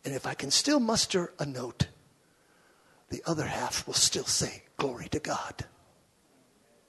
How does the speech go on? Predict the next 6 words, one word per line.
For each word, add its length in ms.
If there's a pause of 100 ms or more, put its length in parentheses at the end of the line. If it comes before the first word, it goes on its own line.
(520)
Because 240
I'm 140
not 260
regulated 680 (200)
by 260 (320)
what 260